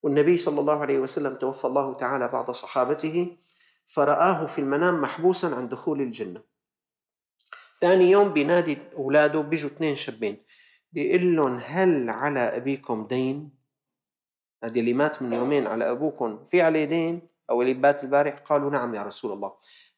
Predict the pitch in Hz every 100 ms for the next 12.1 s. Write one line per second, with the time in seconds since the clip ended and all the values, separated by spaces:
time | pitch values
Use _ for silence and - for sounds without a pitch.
0 | - 165 160 160 202 196 180 139 135 123
1 | 139 165 165 147 127 143 147 143 143 143
2 | - 170 147 127 165 175 165 156 123 -
3 | 147 160 180 - 185 147 120 113 113 151
4 | 143 127 - 92 82 - _ _ _ _
5 | _ _ _ _ _ _ - - 170 190
6 | 180 - - 165 143 - - 139 - -
7 | _ _ _ 147 151 143 147 151 147 143
8 | 151 147 147 127 110 - _ _ 165 -
9 | 156 151 143 175 151 147 - 127 - 131
10 | 143 151 151 127 113 95 _ _ _ _
11 | - - 151 156 143 139 156 139 135 127